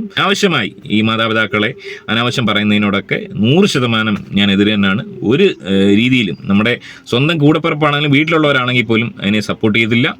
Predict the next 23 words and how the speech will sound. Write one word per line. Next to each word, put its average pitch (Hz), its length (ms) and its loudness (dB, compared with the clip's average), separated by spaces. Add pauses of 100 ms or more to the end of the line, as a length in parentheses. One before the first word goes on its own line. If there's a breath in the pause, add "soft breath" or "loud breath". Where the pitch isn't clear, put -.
(140)
ശക്തമായി 135 460 -2
അതിനെ 107 180 2
എതിർക്കും. 104 300 0
നിങ്ങൾ 165 180 2
ആരും 165 460 0
തെറ്റിദ്ധരിക്കരുത്, 135 680 2 (160)
ഈ, 120 120 2 (240)
ആ, 107 380 2
സ്ഥലം 131 260 -2
പറഞ്ഞു 135 200 0
കൊടുത്ത് 127 200 0
ചെയ്യിപ്പിച്ച 120 540 -2 (160)
ഈ 113 80 2 (120)
തെറിത്താത്ത 143 480 0
എന്ന് 139 180 0
പറയുന്നത് 107 580 2
ധൂപക്കൂട്ടിലിരുത്തി 135 1080 2
ആരാധിക്കുന്ന 143 640 0
ഒരു 110 100 0
വ്യക്തിത്വമാണെന്ന് 101 640 0
നിങ്ങൾ 98 180 0
ആരും 107 260 -2
തെറ്റിദ്ധരിക്കരുത്. 101 640 0